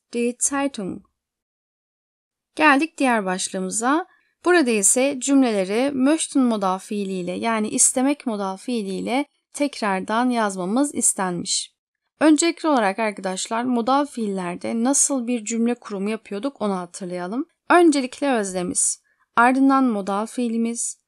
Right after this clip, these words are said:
sonrasında nesne ve esas fiil de en sona çekimsiz halde gidiyordu. Şimdi buraya baktığımız zaman wir bestellen einen Eiskaffee.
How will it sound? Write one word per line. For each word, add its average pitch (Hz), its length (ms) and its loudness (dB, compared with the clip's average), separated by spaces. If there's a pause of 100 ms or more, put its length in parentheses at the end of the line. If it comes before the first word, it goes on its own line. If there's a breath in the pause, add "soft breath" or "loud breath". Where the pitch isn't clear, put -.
(100)
sonrasında 277 680 2
nesne 226 600 -2 (280)
ve 269 440 0
esas 294 520 0
fiil 196 340 -4
de 254 260 -4
en 262 200 2
sona 233 380 -2
çekimsiz - 540 -4
halde 202 280 -4
gidiyordu. 196 600 -8 (380)
Şimdi 302 480 4
buraya 302 320 2
baktığımız 277 520 2
zaman 196 360 -2 (440)
wir 294 200 2
bestellen 226 800 -2
einen 311 440 4
Eiskaffee. 214 880 -2